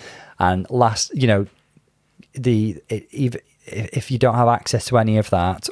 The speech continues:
all A and E departments, which are staffed twenty-four hours, should have access to some form of mental health support. Um, and,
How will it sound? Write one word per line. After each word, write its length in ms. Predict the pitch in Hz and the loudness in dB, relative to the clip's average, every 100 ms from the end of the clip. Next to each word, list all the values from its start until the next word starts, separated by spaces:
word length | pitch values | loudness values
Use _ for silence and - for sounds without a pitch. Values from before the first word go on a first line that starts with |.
| - | 0
all 240 | 110 104 | 2 4
A 120 | 92 | 4
and 100 | 92 | 2
E 100 | 95 | 2
departments, 680 | 95 - 98 90 - 90 78 | 0 -2 0 0 -2 -6 -4
which 140 | 98 107 | -2 0
are 160 | 95 | 0
staffed 280 | - 95 - | 0 -2 -2
twenty-four 380 | - 92 90 92 | -2 -2 0 0
hours, 460 | 87 85 85 85 - - - - - - | 0 0 0 -2 -6 -14 -16 -14 -14 -6
should 320 | - - 90 | 0 2 2
have 420 | - 98 87 - - | 0 2 2 2 -6
access 540 | - 85 - 101 80 - | -6 -4 0 0 -2 -4
to 280 | - 92 80 | 0 0 0
some 300 | - 95 85 | 2 2 0
form 320 | - 92 85 | 2 2 2
of 100 | - | 0
mental 280 | 87 85 87 | 0 0 0
health 240 | 85 78 | 0 0
support. 560 | - - 90 87 80 - _ - | -4 -2 2 2 2 -2 _ -2
Um, 420 | 85 82 80 76 _ - | 0 0 -2 -6 _ -2
and, 180 | 95 | -2